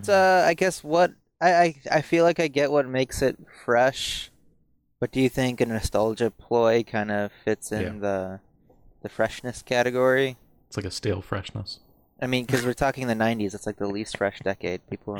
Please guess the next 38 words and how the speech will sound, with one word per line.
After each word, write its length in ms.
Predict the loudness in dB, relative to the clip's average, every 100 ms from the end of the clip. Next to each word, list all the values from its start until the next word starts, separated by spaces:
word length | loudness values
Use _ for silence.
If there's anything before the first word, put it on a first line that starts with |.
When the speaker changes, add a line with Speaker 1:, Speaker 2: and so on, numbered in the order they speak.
| -10
Speaker 2:
wearing, 160 | -6
Speaker 3:
Yeah. 120 | -6 -6
Speaker 2:
like, 160 | -10
recycled 420 | -12 -6 -6 -8 -14
flannel. 360 | -12 -10 -12 -16 _ _ _ -14 -10 -8
Speaker 3:
It's 160 | -8 -4
like, 220 | -2 -2 -8 -20 _ _
irony 480 | -2 2 4 4 6
about 300 | 4 4 2
the 80 | 2
nineties. 720 | 2 2 2 4 4 2 0 -6
How 460 | 2 4 4 2
absurd 520 | 0 0 2 2 2
Speaker 2:
Yeah. 60 | 0
Speaker 3:
and 120 | 2
novel. 540 | 4 4 4 2 0 -2 -2
Yeah. 280 | 2 2 -2 -12 -20 -20 -4
Speaker 2:
Yeah, 280 | 0 0 0
Speaker 3:
Yeah. 160 | -2 -2 0
Speaker 2:
yeah. 80 | -2
I 60 |
guess 140 | 0 2
that, 180 | 2 2
that 160 | 4 4
would 100 | 4
be 120 | 0
my 420 | 2 4 4 2 -2 _ _ _ _ _
criticism 580 | -2 0 0 0 -4 -4
of 120 | -6 _ _ -6
throwing 260 | -4 -2
it 100 | -6
in 60 | -8
the 60 | -4
fresh 300 | 0 0 -2
category. 720 | -4 -4 -4 -2 -2 -2 -6 -10 -8
Speaker 1:
Mm-hmm. 260 | -8 -6
Speaker 3:
Okay. 160 | -8 -6
Speaker 2:
Um, 520 | -6 -4 -8 -10 -14